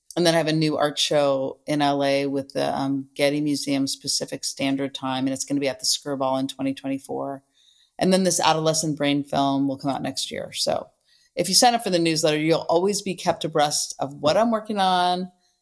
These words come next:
other cool things that people I know are working on, and just stay connected.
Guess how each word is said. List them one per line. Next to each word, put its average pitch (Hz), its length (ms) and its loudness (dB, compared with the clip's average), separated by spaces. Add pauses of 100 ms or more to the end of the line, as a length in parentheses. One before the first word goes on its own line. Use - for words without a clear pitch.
(540)
other 175 280 4
cool 202 260 2
things 170 440 2
that 165 140 2
people 165 200 -2
I 156 80 2
know 151 180 4
are 151 120 0
working 147 280 -6
on, 143 380 -2
and 139 240 -2
just 139 160 -6
stay 139 180 -4
connected. - 480 -12